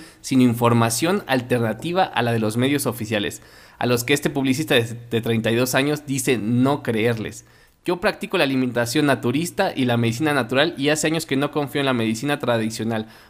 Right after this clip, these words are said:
farmacología. Entonces, buscando información alternativa, me topé con este grupo a finales de marzo, principios de abril.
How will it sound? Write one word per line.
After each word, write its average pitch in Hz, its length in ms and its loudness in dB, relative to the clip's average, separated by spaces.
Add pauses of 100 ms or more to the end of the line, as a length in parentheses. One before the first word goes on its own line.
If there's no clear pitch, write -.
farmacología. 117 920 0
Entonces, 117 580 0
buscando 139 380 0
información 139 420 0
alternativa, 131 680 0 (340)
me 135 140 2
topé 135 340 2
con 190 160 2
este 180 220 0
grupo 156 280 2
a 160 60 2
finales 135 380 0
de 117 80 2
marzo, 127 360 0
principios 123 540 -2
de 117 60 2
abril. 143 360 -2